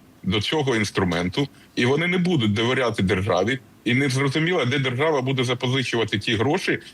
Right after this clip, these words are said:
які потрібні для фінансування військових. Тобто вам треба визначитися, пан, пан Гетьманцев, вам потрібні гроші для того, щоб сплачувати зарплату військових, і тоді банкам треба купувати О В Д П, або вам вони не потрібні, тоді, е,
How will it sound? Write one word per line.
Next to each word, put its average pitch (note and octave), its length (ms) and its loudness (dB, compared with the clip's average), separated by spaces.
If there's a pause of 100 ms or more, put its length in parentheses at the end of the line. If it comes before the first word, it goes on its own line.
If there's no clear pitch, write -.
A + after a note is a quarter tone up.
які G#2+ 240 0
потрібні C3+ 480 0
для A2 160 0
фінансування A#2+ 680 0
військових. B2+ 600 -2 (280)
Тобто B2+ 280 0
вам C3+ 380 2
треба C#3 320 2
визначитися, A2+ 800 -2 (220)
пан, G#2 260 2 (100)
пан G#2+ 240 2
Гетьманцев, G2 540 0
вам C#3 200 2
потрібні C#3 520 0
гроші B2 340 0
для G#2+ 140 0
того, A#2+ 260 0
щоб G#2+ 180 -4
сплачувати A2+ 680 0 (280)
зарплату A#2+ 540 2
військових, A#2 600 2 (200)
і A#2 120 2
тоді C3 320 2
банкам A2+ 440 2
треба A2+ 300 2
купувати A2+ 560 0
О G2+ 60 4
В G#2 120 2
Д G#2 140 0
П, F2+ 240 0 (200)
або G#2+ 260 2
вам D#3+ 180 2
вони E3+ 240 0
не F3 120 -2
потрібні, E3+ 580 0
тоді, G2+ 200 0
е, G#2+ 460 0